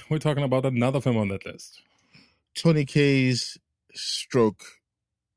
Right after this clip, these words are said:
Speaker 2: Edward Norton's nineteen ninety-eight drama, American History X.
Speaker 1: American History X was released November twentieth, nineteen ninety-eight, starring Edward Norton, Edward Furlong,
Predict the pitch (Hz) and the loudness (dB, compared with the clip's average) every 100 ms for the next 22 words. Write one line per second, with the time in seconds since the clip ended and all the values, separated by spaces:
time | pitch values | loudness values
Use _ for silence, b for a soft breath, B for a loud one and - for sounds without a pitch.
0 | - 131 120 113 110 110 - 101 95 104 | 0 2 2 2 4 2 0 -4 -2 0
1 | 110 113 117 107 98 95 87 95 87 90 | 0 0 0 0 0 -2 -2 -2 -2 0
2 | 87 - 90 90 85 82 85 80 82 71 | -2 -4 -2 -2 -4 -10 -10 -10 -8 -8
3 | 73 - - B B B B B B B | -10 -12 -16 B B B B B B B
4 | B B B 95 110 143 147 135 - 135 | B B B -2 2 4 4 4 4 2
5 | 135 104 - - 107 - 113 120 - 107 | 4 2 -2 -4 -4 -2 0 0 -2 -2
6 | 131 143 - 165 185 92 - - 110 110 | -2 -2 -2 0 0 -2 -6 -4 -2 0
7 | 120 135 143 147 147 147 175 - - b | -2 -4 -2 -2 -4 -4 -6 -10 -20 b
8 | b - - 120 120 117 131 143 147 - | b -12 -4 -2 -2 -2 -4 -2 -4 -2
9 | 95 110 _ _ 120 107 110 - 202 220 | -6 -6 _ _ -8 -6 -6 -4 -2 0
10 | 101 101 | -2 -2